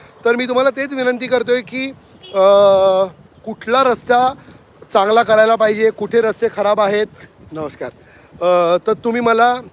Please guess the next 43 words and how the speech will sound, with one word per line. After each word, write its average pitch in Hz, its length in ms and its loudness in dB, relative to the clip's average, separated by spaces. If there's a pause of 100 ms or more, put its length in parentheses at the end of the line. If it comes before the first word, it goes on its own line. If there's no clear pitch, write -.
(240)
जरूर 220 300 0
याच्यामध्ये 220 400 0
कमेंट 208 300 -4
बॉक्समध्ये 220 380 -4
कमेंट 214 460 -6 (260)
करून 208 260 -2
सांगू 196 300 -4
शकता 226 300 -4
किंवा 220 200 -2
माझा 202 240 -2
जो 208 100 -2
नंबर 202 280 -2
दिला 214 200 -4
आहे 214 120 -2 (340)
एट 185 220 -4
एट 214 120 0
झिरो 208 200 2
सिक्स 208 260 -8
सेवन 208 240 -2
नाईन 208 220 -2
डबल 180 220 -2
वन 202 160 -2
डबल 185 220 -2
वन, 208 160 -2 (380)
याच्यावर 190 360 -2
आपण 208 260 -2
मला, 208 320 0 (340)
अ, 175 100 -6 (100)
कळवा 190 380 0 (100)
की 208 180 -10
कुठे 208 420 -2
काम 196 240 -2
व्हायला 180 300 0
पाहिजे. 196 360 -2 (360)
आपण 190 200 -8
महानगरपालिकेकडे 202 880 -4
पाठपुरावा 202 500 -2
करून 202 260 -6
ते 202 60 -4
काम 202 220 -2
करून 196 280 -6
घेऊ. 214 240 -2 (800)
जकात 220 300 0